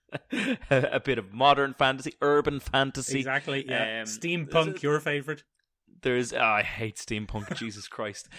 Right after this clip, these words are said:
Speaker 1: Um, we have sci fantasy, which we'll get into a little bit later. Um, but Michael, we said to ourselves, "Isn't it about time that someone sat down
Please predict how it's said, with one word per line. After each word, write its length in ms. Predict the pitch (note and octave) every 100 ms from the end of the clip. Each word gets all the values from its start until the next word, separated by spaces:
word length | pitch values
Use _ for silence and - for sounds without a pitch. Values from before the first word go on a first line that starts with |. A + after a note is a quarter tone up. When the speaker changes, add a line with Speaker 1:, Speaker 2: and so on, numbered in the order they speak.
| - -
Speaker 1:
Um, 880 | B2+ B2+ B2+ B2 A#2+ A#2 A#2 A2+ A2+ -
we 100 | C3
have 140 | C3 -
sci 340 | - D3 E3
fantasy, 480 | D#3+ D#3 D3 - E3
which 160 | C#3+
we'll 80 | B2+
get 120 | A#2
into 200 | A#2 A2+
a 20 | A#2
little 140 | A2+
bit 120 | A2+
later. 320 | A2+ B2 B2+ - - C3+
Um, 340 | C3 C#3 C#3 C#3
but 120 | F#3
Michael, 260 | G#3+ G#3 G3
we 100 | G#3+
said 200 | B3+ G#3+
to 60 |
ourselves, 420 | F#3+ F#3+ F3 D#3+ - B3 -
"Isn't 260 | - A#4
it 40 | G4
about 320 | G#3 F3+ -
time 460 | - A#2+ G#2 G2+ - _ _ -
that 120 | A#2+
someone 300 | - D#3 B2
sat 340 | - G3+ F3+ -
down 360 | A#2 G#2+ G#2